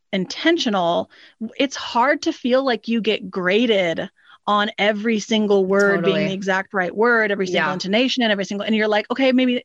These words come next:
Speaker 1: you know, and then you end up kind of defending everyone and going, "Well, it, it's an information super highway." So, like, to
Speaker 2: Mm-hmm.
Speaker 1: see a video and go, "Wait, I have some input," and then go on there and give your input, like,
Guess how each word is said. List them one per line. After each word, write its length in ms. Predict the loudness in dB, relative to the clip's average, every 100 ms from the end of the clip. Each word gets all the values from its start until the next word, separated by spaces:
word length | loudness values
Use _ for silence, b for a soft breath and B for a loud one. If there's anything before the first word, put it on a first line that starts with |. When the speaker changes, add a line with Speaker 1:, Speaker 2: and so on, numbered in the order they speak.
| -4
Speaker 1:
you 80 | -2
know, 60 | 2
and 100 | 4
then 60 | 6
you 80 |
end 100 | 4
up 80 | 2
kind 140 | -2 -2
of 60 |
defending 420 | -2 -2 2 2
everyone 460 | 0 -2 0 2 2
and 80 | 0
going, 240 | 0 0
"Well, 180 | 2 0
it, 140 | 0 -6 _
it's 160 | -4 0
an 100 | 0
information 640 | 2 2 4 2 4 2 -2
super 460 | -2 -2 0 0
highway." 600 | -2 -2 -6 -6 -10 -12 -4
So, 140 | 0
like, 180 | 2 2
to 60 |
Speaker 2:
Mm-hmm. 120 | 2 0
Speaker 1:
see 320 | -2 0 2
a 80 | 2
video 400 | 2 2 2 2
and 200 | 0 0
go, 160 | 2 0
"Wait, 300 | 0 -2 -2
I 80 | -4
have 320 | -4 -4 -4
some 160 | -4 -4
input," 360 | 2 2 2 -4 0
and 100 | 2
then 100 | 2
go 140 | 2
on 120 | 2
there 140 | 0 -2
and 120 | 0
give 200 | -2 0
your 100 | -2
input, 400 | 0 0 2 0
like, 200 | 0 -4